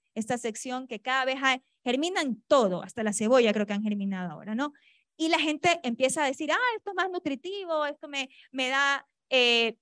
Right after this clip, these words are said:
dentro de mi categoría de alternativas de ensaladas, me da un plus". Entonces dijimos, "Bueno, vamos a ver hasta qué punto eso puede ser cierto".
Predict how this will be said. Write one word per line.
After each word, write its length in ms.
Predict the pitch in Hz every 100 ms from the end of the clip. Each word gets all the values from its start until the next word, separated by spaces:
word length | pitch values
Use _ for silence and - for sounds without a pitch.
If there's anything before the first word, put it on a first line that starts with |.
| _ _ _
dentro 420 | - 262 262 269 254
de 120 | 240
mi 100 | 240
categoría 680 | 247 247 233 240 285 302 285
de 240 | 247 240 240
alternativas 640 | 220 233 233 226 269 294
de 60 | 269
ensaladas, 760 | 233 226 247 359 359 311 294
me 140 | 254 226
da 120 | 220
un 120 | 220
plus". 380 | 277 339 349 330
Entonces 320 | 269 320 370 _ _
dijimos, 300 | 294 320 302
"Bueno, 280 | 311 494 294
vamos 300 | 269 302 381
a 100 | 359
ver 160 | 302 330
hasta 220 | 349 269
qué 120 | -
punto 300 | 262 311 311
eso 180 | 285 311
puede 240 | - 311 320
ser 180 | 285
cierto". 560 | 254 359 294 202 - -